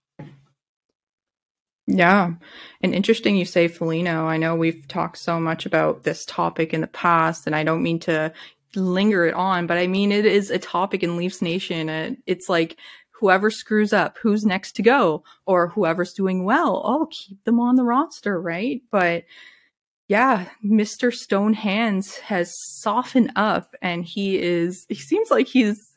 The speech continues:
in his prime right now for <laughs> some reason, right? But thinking back to Nick Foligno and what he's doing now, I mean,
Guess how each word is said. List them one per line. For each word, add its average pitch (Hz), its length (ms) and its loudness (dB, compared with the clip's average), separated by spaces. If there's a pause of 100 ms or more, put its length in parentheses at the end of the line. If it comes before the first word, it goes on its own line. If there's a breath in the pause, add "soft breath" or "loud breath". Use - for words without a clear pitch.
in 240 160 8
his 208 240 6
prime 220 520 2
right 170 180 -2
now 170 240 0
for - 160 0
<laughs> - 0 -
some 240 360 4
reason, 185 520 4
right? 165 400 0 (100)
But 170 360 2 (440 loud breath)
thinking 220 320 4
back 196 300 -2
to 226 80 0
Nick 175 240 -4
Foligno 165 600 -2
and 165 200 -4
what 165 140 -6
he's 190 240 -6
doing 165 300 0
now, 175 280 0
I 165 220 -2
mean, 175 360 -2